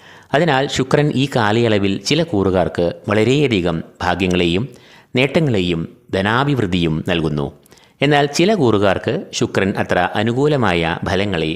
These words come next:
നൽകുകയും ഇല്ല. ശുക്രൻ്റെ ഈ രാശിമാറ്റം പന്ത്രണ്ട് രാശിജാതരെയും അതിലെ ഇരുപത്തേഴ് നക്ഷത്രജാതരെയും എങ്ങനെയെല്ലാം ബാധിക്കുന്നു, എന്തെല്ലാം ഫലങ്ങൾ നൽകുന്നുവെന്നാണ്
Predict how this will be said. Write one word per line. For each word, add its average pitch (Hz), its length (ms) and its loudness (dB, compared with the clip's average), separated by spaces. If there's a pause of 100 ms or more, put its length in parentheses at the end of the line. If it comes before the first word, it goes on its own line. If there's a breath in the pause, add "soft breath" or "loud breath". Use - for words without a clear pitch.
(140)
നൽകുകയും 90 580 0
ഇല്ല. 80 120 -2 (880 loud breath)
ശുക്രൻ്റെ 180 360 2 (120)
ഈ - 100 2
രാശിമാറ്റം 117 600 0 (260)
പന്ത്രണ്ട് 117 420 0
രാശിജാതരെയും 92 720 0 (360)
അതിലെ 117 240 2 (460 loud breath)
ഇരുപത്തേഴ് 127 600 2 (200)
നക്ഷത്രജാതരെയും 82 840 0 (480 loud breath)
എങ്ങനെയെല്ലാം 127 640 2 (200)
ബാധിക്കുന്നു, 90 540 0 (520 soft breath)
എന്തെല്ലാം 127 480 2 (220)
ഫലങ്ങൾ 117 380 0
നൽകുന്നുവെന്നാണ് 90 640 0